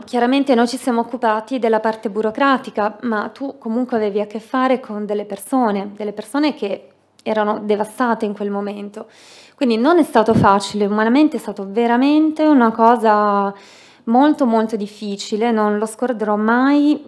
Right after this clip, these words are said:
Siamo ancora in contatto con alcune di queste famiglie perché sono cose che ti segnano.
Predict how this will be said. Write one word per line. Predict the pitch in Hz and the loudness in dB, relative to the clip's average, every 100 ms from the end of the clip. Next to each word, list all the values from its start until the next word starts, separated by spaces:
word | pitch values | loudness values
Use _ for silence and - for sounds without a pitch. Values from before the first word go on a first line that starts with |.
| - | -16
Siamo | - 226 | -4 0
ancora | 220 233 254 | 2 2 2
in | |
contatto | 233 220 214 214 226 226 | 2 0 4 4 2 -2
con | 214 | -2
alcune | 202 208 226 | -2 -2 -2
di | 214 | -2
queste | 196 - 208 | -4 -6 -8
famiglie | 202 214 247 220 | -4 -2 0 0
perché | 190 196 | -2 -6
sono | - 202 208 | -8 -6 -4
cose | 208 196 | -4 -6
che | 196 | -6
ti | 202 | -8
segnano. | 196 196 196 196 254 | -8 -6 -6 -6 -6